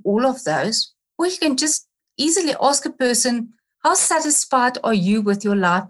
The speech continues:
in general?" And then from that answer, we found it's very closely correlated to a person's well-being. So, so, so in other words, the well-being in the different dimensions. So this is the route we're following. We call it a happiness index,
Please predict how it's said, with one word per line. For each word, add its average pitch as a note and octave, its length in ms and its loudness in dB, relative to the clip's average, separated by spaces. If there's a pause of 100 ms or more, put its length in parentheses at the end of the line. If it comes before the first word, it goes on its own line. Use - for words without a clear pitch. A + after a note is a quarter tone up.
in F#3+ 160 0
general?" F3+ 560 -4 (760)
And A#3 200 0
then D4+ 180 2
from C#4+ 300 0
that G#3+ 180 -2 (100)
answer, B3+ 680 2
we A#3+ 140 -2
found A#3 420 -2 (220)
it's - 180 0
very C4 360 0 (120)
closely B3 440 2
correlated G3+ 720 0 (460)
to A#3+ 220 2
a G#3 60 0
person's G#3 480 0
well-being. E3+ 600 -2 (180)
So, G3+ 400 0
so, A3+ 200 -2 (380)
so A3+ 160 -2
in G#3+ 220 0
other A#3 180 0
words, G#3 300 2
the G#3 100 0
well-being G3+ 500 0
in G3 200 0
the F#3 80 -4
different F#3 460 -4
dimensions. F3+ 920 -2 (960)
So C4 220 -2
this E4+ 180 -2
is A4+ 140 -4
the C4 120 0
route G#3 300 0
we're G#3 140 0
following. G#3 760 -2
We A#3+ 80 -2
call A#3 220 -2
it A#3+ 160 -4
a - 20 -2
happiness A3 580 -2
index, B3+ 520 -2